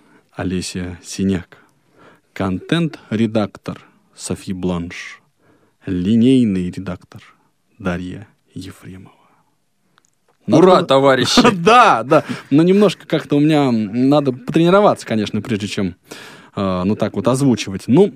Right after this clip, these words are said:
Speaker 1: м, будем над этим работать. А, ну, а пока суть до дела, давайте,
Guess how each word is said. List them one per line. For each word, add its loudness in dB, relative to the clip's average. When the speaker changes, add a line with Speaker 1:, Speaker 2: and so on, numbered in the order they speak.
Speaker 1:
м, 0
будем 2
над 0
этим -4
работать. -4
А, 4
ну, 6
а 2
пока 0
суть 2
до 2
дела, 4
давайте, 0